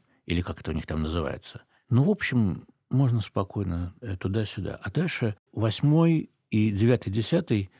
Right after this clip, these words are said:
да, одиннадцатый опять нет, а-, опять свобода. Восьмой, девятый, десятый, то есть перед экзаменом по литературе. И это все-таки мы должны все-таки проходить книжки по программе. По той программе, по которой все остальные учителя работают.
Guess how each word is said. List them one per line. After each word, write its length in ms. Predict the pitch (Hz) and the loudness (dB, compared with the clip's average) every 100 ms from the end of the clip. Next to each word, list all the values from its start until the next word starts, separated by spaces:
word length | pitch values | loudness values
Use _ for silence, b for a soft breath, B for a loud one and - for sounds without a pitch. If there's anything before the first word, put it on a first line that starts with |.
| b | b
да, 220 | 95 127 | -2 0
одиннадцатый 360 | 110 117 98 110 | 2 0 0 -2
опять 200 | 104 90 | -2 -2
нет, 200 | 80 82 | -4 -4
а-, 40 | |
опять 380 | 90 95 90 92 | -4 -4 -2 -4
свобода. 460 | - 78 73 - - b | -2 -2 -2 -8 -12 b
Восьмой, 220 | - 135 | -4 2
девятый, 280 | 107 113 113 | 4 2 2
десятый, 460 | 120 226 208 139 107 B B | -2 0 0 0 -2 B B
то 60 | |
есть 160 | 127 - | 0 2
перед 320 | 143 135 107 - - | 4 4 2 -6 -6
экзаменом 600 | 113 98 113 95 80 80 - - | -2 2 4 4 0 -4 -10 -6
по 100 | 87 | -4
литературе. 640 | 85 95 92 90 80 - - _ _ - | -2 -2 -4 -2 -4 -4 -10 _ _ -2
И 80 | 135 | 2
это 640 | 151 - 160 151 147 143 - | 2 2 2 4 2 0 -6
все-таки 640 | - 135 - - 123 113 - _ _ | -4 -4 -4 0 2 2 -2 _ _
мы 300 | - - 110 | -8 0 4
должны 300 | 120 110 123 | 4 6 4
все-таки 420 | - 117 - 107 98 | 4 -2 -2 -2 -2
проходить 560 | - 92 104 98 - - | -4 -2 0 0 -4 -6
книжки 240 | 95 - | -8 -8
по 80 | - | -14
программе. 580 | - 80 76 62 76 - _ _ - - | -4 -4 -2 -6 -8 -14 _ _ -14 -4
По 100 | 92 | 2
той 160 | 117 | 2
программе, 420 | 92 95 127 208 | 2 0 2 2
по 60 | 160 | 2
которой 240 | 113 147 | 0 0
все 180 | 156 - | 0 2
остальные 360 | 127 - 92 98 | 0 2 2 0
учителя 340 | - - 78 | -2 -4 -4
работают. 720 | 85 85 85 87 90 90 - | -2 -4 -6 -10 -10 -12 -18